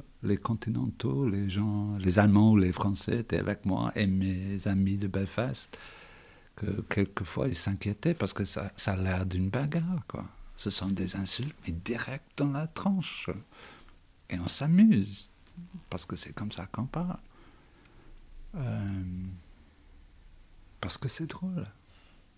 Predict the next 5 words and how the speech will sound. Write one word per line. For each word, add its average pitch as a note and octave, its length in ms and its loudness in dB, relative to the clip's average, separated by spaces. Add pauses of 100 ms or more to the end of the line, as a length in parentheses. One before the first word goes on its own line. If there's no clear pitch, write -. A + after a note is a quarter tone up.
(1500)
La A#2 120 4
seule C3 240 8
façon B2+ 400 4
de A2+ 100 0
faire A2 380 0